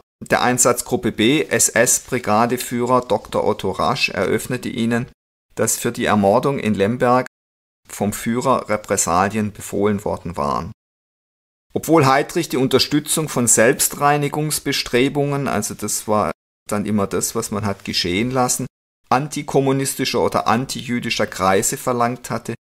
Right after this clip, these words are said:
spielten die Sonderkommandos bei den Pogromen keine Rolle,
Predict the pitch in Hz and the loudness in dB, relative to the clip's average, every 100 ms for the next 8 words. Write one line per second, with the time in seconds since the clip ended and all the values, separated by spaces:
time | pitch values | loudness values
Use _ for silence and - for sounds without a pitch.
0 | _ _ - - 143 165 160 139 - 127 | _ _ -10 2 4 4 2 0 2 2
1 | 160 156 147 135 139 147 143 - 113 113 | 2 0 0 0 0 0 -2 0 0 0
2 | 117 - 113 - 98 123 127 113 - 92 | -4 -4 -8 0 0 2 -2 -6 -4 -2
3 | 117 143 127 131 135 | -2 -2 0 0 0